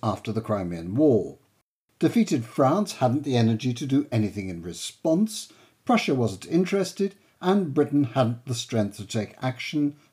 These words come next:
alongside the rapidly declining power of Austria. In eighteen seventy-one, only fifteen years from the signing of the peace treaty that ruled it out, Russia sent its navy back into the Black Sea.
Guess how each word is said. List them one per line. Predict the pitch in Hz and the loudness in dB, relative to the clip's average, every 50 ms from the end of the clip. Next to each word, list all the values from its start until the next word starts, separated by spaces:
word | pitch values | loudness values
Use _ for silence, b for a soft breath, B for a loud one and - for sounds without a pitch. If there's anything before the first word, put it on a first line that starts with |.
| b - | b 2
alongside | 170 165 160 156 151 156 156 147 - 160 143 143 143 131 135 | 6 6 8 8 6 4 2 0 0 0 2 2 2 2 2
the | 147 139 | 0 0
rapidly | 127 117 127 120 117 - 127 113 107 113 113 | 0 0 0 -2 -2 -2 -4 -4 0 0 0
declining | 104 117 113 113 - 120 113 110 107 101 98 104 107 | 0 -2 -4 -4 -4 -2 -2 0 0 -2 -2 -6 -6
power | - - 95 90 87 92 95 | -6 -8 -10 -8 -8 -8 -10
of | 95 - _ _ | -12 -14 _ _
Austria. | - 160 160 - - - 101 82 - - _ _ _ _ _ _ _ _ _ _ _ _ _ _ _ _ _ _ _ _ _ | -4 -2 -2 -4 -6 -8 -8 -8 -10 -14 _ _ _ _ _ _ _ _ _ _ _ _ _ _ _ _ _ _ _ _ _
In | 220 240 220 | 4 6 6
eighteen | 208 180 - - 147 127 | 6 6 6 4 4 4
seventy-one, | - - 143 131 117 113 - 107 101 101 107 120 139 170 190 196 190 196 | 4 2 2 2 2 0 0 0 0 0 0 4 4 4 4 4 2 4
only | 190 190 196 196 | 4 4 4 2
fifteen | 180 - - 240 220 - - _ - 208 196 196 185 180 | -2 2 2 2 2 2 -4 _ -2 0 0 2 0 4
years | 175 190 202 202 196 190 185 185 | 4 4 4 6 4 2 0 0
from | - 185 175 170 | 0 -2 0 0
the | 180 165 | 0 0
signing | - - 156 151 156 156 147 147 139 | 0 0 2 4 4 4 4 4 2
of | 139 135 | 2 0
the | 147 127 | -2 -6
peace | - - 151 147 - - | -4 -4 -4 -4 -4 -6
treaty | - - 151 139 127 - 131 | 0 2 2 2 4 2 0
that | 107 110 - | 0 0 0
ruled | 113 123 135 131 117 107 | 2 4 4 4 4 0
it | 110 110 | 0 0
out, | 127 156 196 208 - - - - _ _ _ | 0 0 0 -4 -8 -14 -20 -20 _ _ _
Russia | - 82 87 113 110 113 - - 120 117 117 | -14 -2 0 0 0 2 0 0 0 0 0
sent | - - 120 110 107 - 107 | -2 0 0 0 0 0 -2
its | 104 - - - | -4 -4 -6 -10
navy | 92 92 104 107 98 92 107 101 101 | -6 -2 -2 -2 -2 -2 -4 -6 -6
back | 95 92 92 - _ 104 - - - 113 | -6 -10 -14 -6 _ -6 -6 -4 -6 -6
into | 98 85 - 95 | -6 -6 -8 -10
the | 92 95 | -10 -8
Black | 85 85 82 - - | -8 -8 -10 -10 -10
Sea. | - - 85 78 65 60 58 | -12 -12 -10 -10 -12 -14 -18